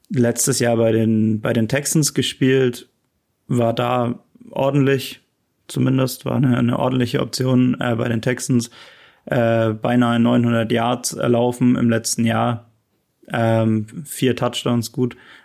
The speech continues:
aber ein Schnitt von vier Komma zwei Yards im Average, das ist schon okay. Und der,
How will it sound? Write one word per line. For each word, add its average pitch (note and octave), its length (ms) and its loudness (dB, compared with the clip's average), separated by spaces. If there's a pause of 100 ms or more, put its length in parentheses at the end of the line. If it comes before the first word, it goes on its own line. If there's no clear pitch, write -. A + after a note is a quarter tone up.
aber A2 320 2
ein A#2 360 4
Schnitt A#2+ 280 -2
von A2+ 200 -2
vier B2 200 -2
Komma A#2 260 0
zwei A2+ 240 0
Yards A2 360 -2
im B2 140 0
Average, A#2 460 0
das - 160 -4
ist A#2 80 -2
schon A2+ 220 0
okay. A#2+ 400 -2 (720)
Und A#2 160 2
der, A2+ 380 2